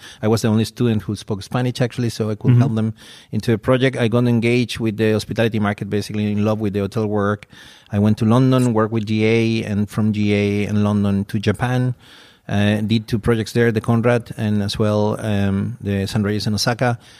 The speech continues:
Speaker 1: Um, decided to move forward with Gensler, which is a much larger corporation, largest, I think, in the world. And then I went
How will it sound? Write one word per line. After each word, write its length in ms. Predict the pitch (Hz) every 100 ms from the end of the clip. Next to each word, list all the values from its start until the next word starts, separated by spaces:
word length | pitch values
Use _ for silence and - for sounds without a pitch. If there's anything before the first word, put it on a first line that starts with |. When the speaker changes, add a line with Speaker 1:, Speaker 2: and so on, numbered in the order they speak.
| - _ _
Speaker 1:
Um, 800 | 113 110 107 104 104 104 101 104 _ _ -
decided 500 | 107 101 120 113 117
to 80 | 110
move 260 | 113 113 107
forward 360 | 123 113 117
with 180 | 107 104
Gensler, 400 | 117 120 - 139
which 180 | 120 101
is 100 | 101
a 40 |
much 220 | 110 107 -
larger 280 | 104 104 107
corporation, 540 | 107 107 110 110 120
largest, 480 | 101 104 101 101 -
I 60 | 107
think, 180 | 107
in 40 | 101
the 80 | 98
world. 360 | 104 110 107 113
And 240 | 107 104
then 160 | 101 98
I 160 | 101
went 460 | 98 101 101 101